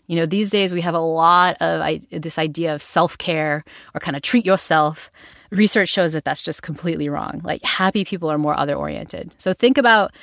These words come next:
when you kind of wanna get happier yourself, think about what you can do to make others happy. It's counterintuitive, but it works. It works much better. And then the third thing, which sounds so cheesy and hippy-dippy, is just to take more time to be present.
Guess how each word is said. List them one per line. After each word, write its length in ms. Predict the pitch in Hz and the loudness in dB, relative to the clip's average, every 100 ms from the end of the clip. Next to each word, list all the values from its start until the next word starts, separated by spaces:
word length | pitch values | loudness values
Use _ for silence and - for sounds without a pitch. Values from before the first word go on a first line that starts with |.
| - - | -8 0
when 80 | |
you 100 | 202 | 0
kind 380 | 185 185 190 226 | 0 -6 -2 2
of 80 | 240 | 2
wanna 220 | 185 196 | 4 2
get 140 | 185 156 | 2 0
happier 340 | 175 - 175 | 0 0 -4
yourself, 540 | 143 - - - 349 | -4 -4 -4 -2 -4
think 280 | - - 247 | -4 0 2
about 180 | 240 208 | 4 2
what 120 | 180 | 0
you 80 | 190 | -2
can 120 | 180 | -2
do 100 | 170 | -2
to 80 | 170 | 0
make 180 | 156 151 | -2 -2
others 320 | 147 175 196 | -4 -2 -4
happy. 480 | - 196 - 320 349 - - - - | -2 -2 0 -2 -4 -6 -20 -12 -8
It's 140 | - | -6
counterintuitive, 1000 | - 214 220 208 - 180 175 233 285 - _ | -2 -2 0 -2 -4 -4 -4 -4 -6 -10 _
but 120 | 165 | -2
it 200 | 165 160 | -2 -2
works. 500 | 160 180 - - - | -2 -2 -4 -8 -8
It 80 | 170 | -8
works 340 | 160 175 - 151 | -4 -4 -6 -8
much 180 | 147 | -8
better. 380 | - 156 - 180 - - - - - | -8 -10 -10 -12 -16 -20 -20 -20 -2
And 180 | 208 208 | 0 2
then 160 | 208 208 | 2 0
the 100 | 208 | -2
third 300 | - 269 311 | -2 -2 -2
thing, 360 | 349 311 240 - - | -2 -2 -4 -8 -8
which 200 | 190 - | -6 -2
sounds 300 | 190 208 214 | -2 -2 -2
so 160 | 190 | -4
cheesy 440 | 196 - 185 196 185 | -4 -4 -4 -4 -6
and 80 | 175 | -6
hippy-dippy, 560 | 180 175 170 190 247 | -8 -6 -6 -6 -6
is 140 | 240 - | -6 -4
just 280 | 175 - - - _ - | -2 -2 -6 -18 _ -8
to 100 | 180 | -6
take 360 | - 202 - | -4 -4 -4
more 160 | 226 208 | -4 -4
time 360 | - 180 175 | -4 -4 -4
to 100 | 175 | -6
be 140 | 151 147 | -8 -8
present. 540 | - 151 143 - 147 | -6 -4 -4 -6 -12